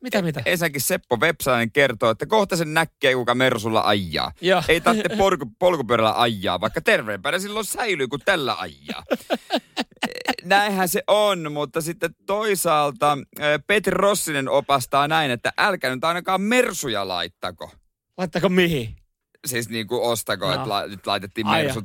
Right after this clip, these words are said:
Speaker 2: alle ja näin. Et siis niinku toiset, toiset, toinen oikein venaa, kuka näkee mersun kylän raitilla, ja toinen sanoo, että älä nyt ainakaan mersua osta.
Speaker 1: Joo.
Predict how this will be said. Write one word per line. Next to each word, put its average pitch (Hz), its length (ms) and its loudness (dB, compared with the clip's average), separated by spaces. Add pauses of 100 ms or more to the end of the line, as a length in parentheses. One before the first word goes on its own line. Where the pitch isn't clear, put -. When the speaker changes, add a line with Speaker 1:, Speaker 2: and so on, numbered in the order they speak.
Speaker 2:
alle 117 360 2
ja 110 120 0
näin. 123 340 2
Et 131 140 0
siis 165 160 0
niinku 175 220 2 (960)
toiset, 202 460 2 (100)
toiset, 226 340 2 (280)
toinen 233 200 4
oikein 180 340 -2
venaa, 190 520 4
kuka 123 280 -2
näkee 123 340 0
mersun 175 460 0
kylän 214 260 2
raitilla, 185 420 0
ja 165 100 4
toinen 165 420 2
sanoo, 117 120 -4
että 98 180 -8
älä 120 200 -2
nyt 117 120 -4
ainakaan 151 360 2
mersua 135 640 0
osta. - 420 -8
Speaker 1:
Joo. 127 200 -8